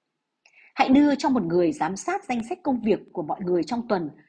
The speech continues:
rồi nói một điều gì đó đại loại như, "Chà, tôi hy vọng là việc này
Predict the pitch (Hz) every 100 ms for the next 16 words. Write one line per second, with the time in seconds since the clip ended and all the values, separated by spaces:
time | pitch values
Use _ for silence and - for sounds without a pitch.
0 | _ _ - 185 202 175 170 - 180 175
1 | 247 233 202 175 185 156 160 240 285 185
2 | 190 190 208 220 208 _ _ - - _
3 | - 185 175 190 208 180 180 - 202 240
4 | 208 165 170 175 170 170 - 185 165